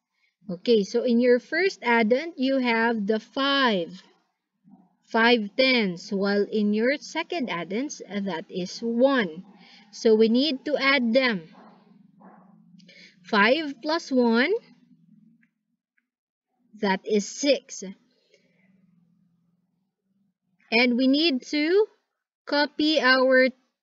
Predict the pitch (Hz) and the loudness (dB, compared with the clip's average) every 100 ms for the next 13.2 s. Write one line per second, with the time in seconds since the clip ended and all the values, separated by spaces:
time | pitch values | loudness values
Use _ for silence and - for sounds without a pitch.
0 | _ _ _ _ _ _ _ _ _ _ | _ _ _ _ _ _ _ _ _ _
1 | _ 220 240 240 233 214 202 214 349 - | _ 0 4 6 6 4 2 0 -2 -4
2 | - 285 330 285 262 247 233 226 247 339 | -6 -6 -6 -4 -2 0 2 2 2 0
3 | - - - _ _ _ _ _ _ _ | -6 -20 -20 _ _ _ _ _ _ _
4 | _ _ _ _ _ _ _ _ - 220 | _ _ _ _ _ _ _ _ -2 0
5 | 254 - 226 247 - 233 220 220 208 202 | 0 -2 -2 -2 2 2 4 2 0 0
6 | 202 202 190 175 - - _ _ _ _ | 0 -2 -4 -6 -10 -20 _ _ _ _
7 | _ _ _ _ _ _ - _ _ _ | _ _ _ _ _ _ -20 _ _ _
8 | - - 233 233 381 - 359 285 240 277 | -10 2 4 4 0 -4 -4 -4 0 0
9 | 277 214 220 226 214 220 220 - 311 311 | 0 2 2 2 2 2 0 -2 -2 0
10 | 262 170 170 - 180 190 _ _ _ _ | 0 -2 -8 -12 -12 -14 _ _ _ _
11 | _ _ 190 190 214 269 381 - _ - | _ _ -8 -2 0 0 -2 -8 _ -6
12 | 220 226 226 202 - 220 208 - 208 196 | 0 2 2 -2 -4 -2 -2 -6 -6 -4
13 | 202 | -2